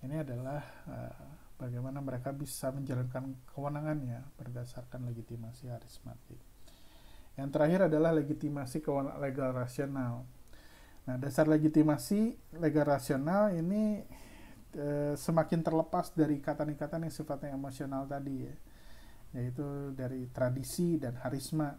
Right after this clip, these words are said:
ya, jadi akibat tradisi maupun personal pemimpin. Tetapi legitimasi ini didasarkan pada peraturan ya, peraturan legal formal yang mendasari seseorang ber-, eh, pemimpin bisa menjalankan kekuasaan.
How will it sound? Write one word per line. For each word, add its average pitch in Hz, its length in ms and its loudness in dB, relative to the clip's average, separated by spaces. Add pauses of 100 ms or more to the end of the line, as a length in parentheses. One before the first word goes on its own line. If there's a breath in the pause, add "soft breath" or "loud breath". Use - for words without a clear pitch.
ya, 143 200 -8 (500)
jadi 127 480 -8
akibat 123 380 -6
tradisi 131 340 -4
maupun 139 560 -4
personal 135 480 -4
pemimpin. 139 540 -4 (720 loud breath)
Tetapi 151 320 -6
legitimasi 151 720 6
ini 165 80 4
didasarkan 156 640 2
pada 151 240 0
peraturan 165 800 2
ya, 143 180 -8
peraturan 151 640 -2
legal 135 240 -4
formal 151 480 -2
yang 156 160 0
mendasari 135 560 -2
seseorang 151 720 -2 (800 loud breath)
ber-, 131 180 0
eh, 139 460 -4
pemimpin 147 560 0 (260)
bisa 147 300 0
menjalankan 147 640 -2
kekuasaan. 127 800 -10